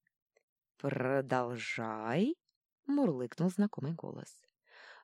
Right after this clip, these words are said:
«Продолжай меня унахваливать!» «Потом!» — отрезала волшебница,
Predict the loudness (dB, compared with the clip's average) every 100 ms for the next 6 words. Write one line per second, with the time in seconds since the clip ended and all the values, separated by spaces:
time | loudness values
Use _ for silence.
0 | _ 4 6 6 4 4 0 -2 -8 -4
1 | 2 4 6 6 6 6 4 -2 0 2
2 | 4 4 6 4 2 -4 -8 -2 0 0
3 | -4 -8 -10 -12 -14 -20 _ _ _ _
4 | _ _ _ -4 -2 4 6 6 2 -16
5 | _ _ -10 -8 -6 -6 -4 -4 -4 -4
6 | -4 -2 -2 -4 -6